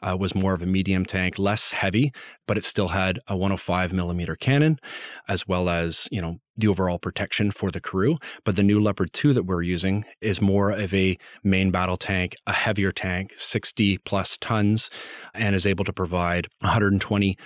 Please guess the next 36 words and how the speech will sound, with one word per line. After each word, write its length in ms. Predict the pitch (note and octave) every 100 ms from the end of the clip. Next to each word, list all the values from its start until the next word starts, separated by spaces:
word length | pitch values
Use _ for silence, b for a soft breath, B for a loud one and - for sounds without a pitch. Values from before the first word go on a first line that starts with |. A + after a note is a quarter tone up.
| B
millimeter 640 | G2 F2+ F#2 F2+ F#2 F2
firepower. 800 | - G2+ F#2+ F#2+ - E2 E2+ F#2+ B B B B
So 280 | - A2 G2 B -
varying 420 | B2 D#3 E3 A#2+
roles 420 | F#2+ F#2+ C#3 F3
in 140 | - B2
these 200 | C3 -
tanks. 500 | B2+ F#3+ - - - B2
The 220 | A2+ A2
Americans 400 | G#2+ A2 B2 A2
also 320 | A2+ A#2 A#2
used 400 | G#2+ A#2 A2+ -
Sheridan 360 | - A#2+ C3 A2+
tanks, 460 | E2+ F2 - - -
uh, 180 | G2 G2
where 200 | G2 G2
they 140 | G2
launched 360 | F#2 G2+ - A2
them 120 | G2+
out 140 | G2
of 180 | G2 F#2
aircraft 640 | G#2 B2 - F2 F2+ -
with 160 | G2 F#2
the 100 | G2
Air 100 | G2
Mobile 340 | G2 F#2 F2+
Forces. 480 | F2 F#2 F#2+ - - B B
We 100 | A2
don't 220 | A2+ A2 -
have 240 | G2+ G#2
those 260 | A2+ A#2 A2
in 80 |
the 60 | F#2+
Canadian 260 | - F#2+ F2
Forces 340 | F#2+ F2+ E2
inventory. 600 | F2+ G#2 A#2 B2 D3+ G3+